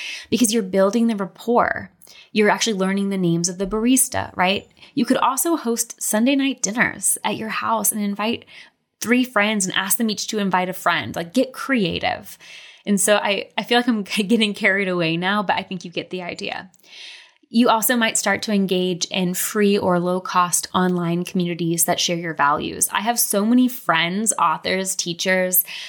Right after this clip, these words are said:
who, and healers that I know from social media who offer this on Patreon, and Substack is getting really popular.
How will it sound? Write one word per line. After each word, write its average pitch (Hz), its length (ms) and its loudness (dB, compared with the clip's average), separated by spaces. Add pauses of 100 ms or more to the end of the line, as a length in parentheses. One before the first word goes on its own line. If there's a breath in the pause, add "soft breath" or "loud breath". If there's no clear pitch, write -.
(160 loud breath)
who, - 100 0
and 202 140 4
healers 202 460 2
that - 140 0
I 185 100 -2
know 180 500 -2
from 170 520 -2
social 190 360 2
media 180 440 2
who 202 160 -2
offer 185 320 0
this 262 180 2
on 220 140 -4
Patreon, 170 680 0
and 175 120 0
Substack 196 640 0
is 190 80 -8
getting 175 240 -2
really 180 200 -8
popular. 170 600 0